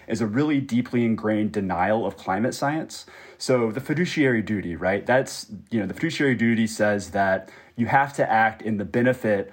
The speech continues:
of the person whose money you're holding. You can't act in your own specific benefit. And all of the attacks on these financial,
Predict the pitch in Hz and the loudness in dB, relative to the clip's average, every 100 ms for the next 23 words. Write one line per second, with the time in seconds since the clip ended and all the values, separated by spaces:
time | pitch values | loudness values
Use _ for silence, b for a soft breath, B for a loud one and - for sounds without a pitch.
0 | B - 110 110 123 120 117 98 95 101 | B -4 -4 -4 -2 -2 -2 -2 -4 0
1 | 110 104 92 87 - 104 82 80 90 135 | 0 0 -4 -4 -2 -2 -2 -8 -6 -2
2 | 131 113 113 110 101 92 98 98 92 92 | 2 2 0 -2 -4 -4 -4 -2 -4 -6
3 | - B - 113 - 139 123 - 135 - | -10 B -8 -4 -2 0 -2 -2 -4 -4
4 | - - - B B B 117 156 208 151 | -4 -6 -8 B B B 4 4 4 2
5 | 135 107 - 208 214 - 107 95 - 123 | 0 2 2 2 0 -4 -4 -2 0 0
6 | 123 127 104 98 | 0 -2 -2 -2